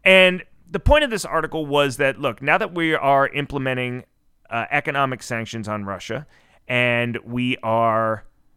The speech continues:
taking them out of the swift system or taking a portion of their economy off the swift system, uh,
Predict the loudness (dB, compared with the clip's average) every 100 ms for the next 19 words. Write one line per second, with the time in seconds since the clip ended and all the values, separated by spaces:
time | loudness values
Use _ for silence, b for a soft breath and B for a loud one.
0 | _ _ _ _ 0 0 -2 -2 -2 -2
1 | -6 -6 -4 -4 -6 -16 -8 -8 -6 -6
2 | -4 -6 -4 -6 -6 -6 -2 2 2 2
3 | -4 -8 -4 -6 -4 -4 -4 -4 -4 -4
4 | -8 -8 -8 -8 -8 -10 -8 -10 -12 b
5 | b b b 4 4